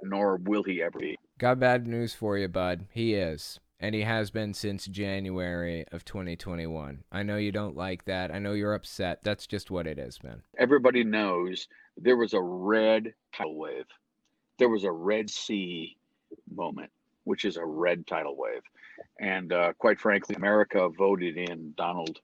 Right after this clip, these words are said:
Speaker 1: J. Trump. President Trump is president. We will be rejoicing in the streets by March, April, May, June.
Speaker 2: That's kind of interesting. He was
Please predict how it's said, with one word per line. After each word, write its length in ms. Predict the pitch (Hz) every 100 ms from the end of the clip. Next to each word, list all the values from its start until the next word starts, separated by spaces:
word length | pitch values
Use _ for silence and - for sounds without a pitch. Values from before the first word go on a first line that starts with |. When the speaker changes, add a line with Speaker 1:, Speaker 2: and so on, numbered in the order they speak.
| _ -
Speaker 1:
J. 420 | - 90 82 78 - -
Trump. 340 | - 76 - _ _
President 420 | - 127 147 180
Trump 300 | 180 101 101
is 100 | 117
president. 420 | - 190 185 - - _ _ _ _ _ _ _ _ _ - - _ _ _ _ _ _ -
We 240 | 107 143
will 140 | 151
be 160 | 127 120
rejoicing 640 | 107 104 117 123 - 113
in 60 | 110
the 60 |
streets 360 | 98 - 104 90
by 180 | - 87
March, 640 | 85 92 95 - - - - _ -
April, 580 | 92 92 - 87 80 80 _ _ _ _ _ _
May, 580 | - 90 85 85 82 - _ _ _
June. 340 | - - 123 - _ _ -
Speaker 2:
That's 300 | 98 165 -
kind 240 | 175 101
of 80 | 87
interesting. 640 | 82 82 82 - 85 117
He 100 | 143
was 260 | 185 160